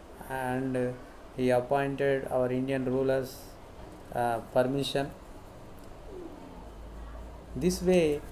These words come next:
they invented, uh, new sea routes. Here it is. There are some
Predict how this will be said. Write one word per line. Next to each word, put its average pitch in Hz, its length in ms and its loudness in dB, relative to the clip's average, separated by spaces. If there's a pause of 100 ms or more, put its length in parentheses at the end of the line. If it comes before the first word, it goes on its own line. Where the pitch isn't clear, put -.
(180)
they 131 200 4
invented, 143 520 0
uh, 127 140 2 (300)
new 135 240 2
sea 135 300 2
routes. 131 540 0 (4000)
Here 185 200 8
it 180 120 8
is. 165 440 6 (340)
There 139 160 4
are 143 200 6 (640)
some 127 540 -2